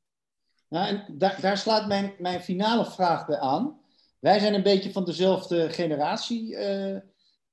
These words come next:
jij bent jonger, veel jonger dan ik, eh, Guusje. <laughs> Maar er komen, misschien maak jij nog twee formaties mee.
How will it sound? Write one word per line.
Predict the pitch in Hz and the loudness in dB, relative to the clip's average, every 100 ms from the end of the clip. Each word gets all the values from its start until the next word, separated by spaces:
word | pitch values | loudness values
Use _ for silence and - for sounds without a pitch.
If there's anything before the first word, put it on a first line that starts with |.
| _ - - | _ -20 -10
jij | 156 160 | -2 0
bent | 165 143 | 0 0
jonger, | 156 143 123 123 | 2 2 -2 -6
veel | - 160 151 | -2 0 0
jonger | 139 139 | 0 -2
dan | 123 131 | 0 -2
ik, | 185 - | -4 -6
eh, | 156 147 | -6 -4
Guusje. | 165 147 175 240 - _ - _ - | -4 -4 -4 -8 -14 _ -20 _ -10
<laughs> | 214 - 214 - - - _ - - - | -10 -8 -14 -16 -20 -20 _ -16 -10 0
Maar | 175 190 | 4 4
er | 190 | 4
komen, | 226 233 220 220 - _ _ _ 175 - | 6 8 6 4 -6 _ _ _ -20 -10
misschien | 170 196 - 240 | -2 0 8 10
maak | 220 214 | 10 6
jij | 220 226 | 4 6
nog | 214 208 | 6 4
twee | - 240 | 4 4
formaties | 233 208 175 147 - 123 | 6 4 4 2 -2 -4
mee. | 143 131 135 | 0 0 -2